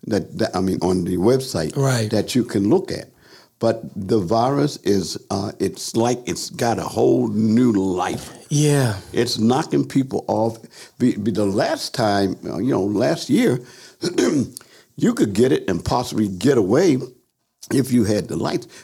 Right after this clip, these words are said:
Speaker 1: But now people have it one day and then the next week they're dead.
Speaker 2: Yeah.
Speaker 1: So it's coming in a, with a lot more vengeance. Look at what's happening in Florida. How can you sit and watch ten thousand people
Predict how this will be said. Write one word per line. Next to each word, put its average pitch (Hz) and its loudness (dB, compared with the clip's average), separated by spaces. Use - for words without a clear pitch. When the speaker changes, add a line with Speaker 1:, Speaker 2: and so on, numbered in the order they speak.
Speaker 1:
But - 0
now 190 2
people - 0
have 139 0
it - -2
one 135 2
day 147 4
and 101 2
then 143 2
the 135 2
next 175 0
week 285 0
they're 233 2
dead. 214 -2
Speaker 2:
Yeah. 135 2
Speaker 1:
So 139 -2
it's - 2
coming 208 2
in 175 4
a, 127 2
with 139 -2
a 117 0
lot 147 0
more 170 6
vengeance. 147 -2
Look 185 0
at 156 0
what's 180 2
happening 131 0
in 143 2
Florida. - -2
How - -2
can 180 0
you 185 2
sit - -2
and 107 0
watch 135 -2
ten 220 0
thousand 156 -2
people - -6